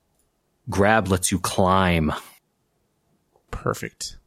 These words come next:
Speaker 1: You can climb on the back of the Hydra and stab them in the head. <laughs> The Manticore with the snake tail and the wings,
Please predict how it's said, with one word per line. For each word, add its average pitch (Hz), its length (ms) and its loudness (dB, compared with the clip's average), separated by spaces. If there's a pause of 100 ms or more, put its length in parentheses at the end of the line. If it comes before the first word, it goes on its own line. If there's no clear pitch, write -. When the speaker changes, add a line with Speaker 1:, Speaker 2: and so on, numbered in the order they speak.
(680)
Speaker 1:
You 104 160 4
can 117 200 2
climb 120 480 4
on 113 180 4
the 113 80 6
back 107 300 2
of 113 160 2
the 117 80 4
Hydra 104 420 4
and 98 240 2
stab 101 460 2
them 107 160 4
in 104 160 4
the 95 80 4
head. 85 360 2 (100)
<laughs> - 60 -16 (1080)
The 107 500 4 (300)
Manticore 110 760 4
with 101 180 2
the 101 80 0
snake 110 380 2
tail 110 380 4
and 101 100 4
the 101 40 4
wings, 101 520 2